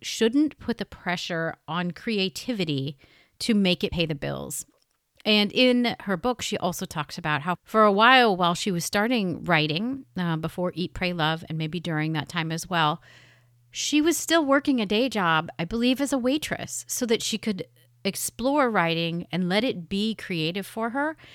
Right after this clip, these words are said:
and it didn't put the pressure on the creativity to pay the bills. And I think that's really important.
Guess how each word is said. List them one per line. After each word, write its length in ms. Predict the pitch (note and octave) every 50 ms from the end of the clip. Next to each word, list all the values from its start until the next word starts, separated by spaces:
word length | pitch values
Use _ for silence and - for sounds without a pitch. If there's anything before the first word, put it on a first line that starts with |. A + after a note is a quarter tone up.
| - - -
and 100 | - G3
it 160 | G3 - -
didn't 300 | - A3 A3 B3 A3+ -
put 140 | - A3+ G3+
the 80 | -
pressure 360 | - - F3+ F3 - F3+ F3 -
on 120 | D#3+ E3
the 80 | E3+ D#3+
creativity 640 | - - F3 D#3+ D#3+ D3+ - F3+ E3+ D#3 D#3+ D#3 D3
to 120 | - D3+
pay 200 | C#3 - D3 D#3+
the 80 | D3+ C#3
bills. 420 | - C3+ C3 C3+ - - - - -
And 120 | B3 A#3+
I 60 | B3+ C4
think 160 | - D#4 -
that's 220 | D#4 C4+ - -
really 180 | B3+ A#3+ A3+ A3
important. 520 | G3 G3 - A3 G3+ - - C#3+ D3 -